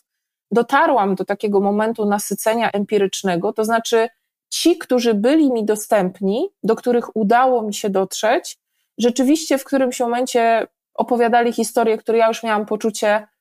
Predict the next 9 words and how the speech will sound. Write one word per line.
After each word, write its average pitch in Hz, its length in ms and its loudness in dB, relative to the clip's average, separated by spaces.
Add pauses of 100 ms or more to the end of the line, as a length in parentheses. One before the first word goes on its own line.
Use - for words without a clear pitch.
(140)
aha, 220 260 2
dobra, 175 380 2 (160)
to 262 140 2
już 262 180 0
słyszałam, 180 760 0 (260)
o 254 120 4
tym 262 240 0
już 220 240 0
wiem, 180 380 2